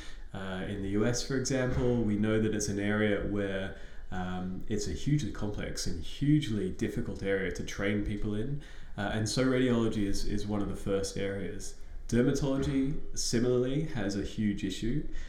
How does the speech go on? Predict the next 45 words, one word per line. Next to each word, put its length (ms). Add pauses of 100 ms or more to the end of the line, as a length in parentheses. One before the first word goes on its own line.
(160)
We're 640
twenty-five 500
percent 300
down 320
on 100
dermatologists 680
in 80
the 80
U 160
K. 440
In 120
the 80
U 180
S, 220
that's 180
fifty 340
percent 380
down. 340 (300)
So 140
there's 100
a 60
real 260
shortage 720 (100)
of 160
dermatologists, 720
and, 300
and 240
there's 200
a 40
huge 400
increase 400
in 80
skin 300
cancer 360
globally. 500 (320)
So 100
these 300
areas 420
are 60
real 260
choke 420
points 400
for 120
delivering 480
care. 340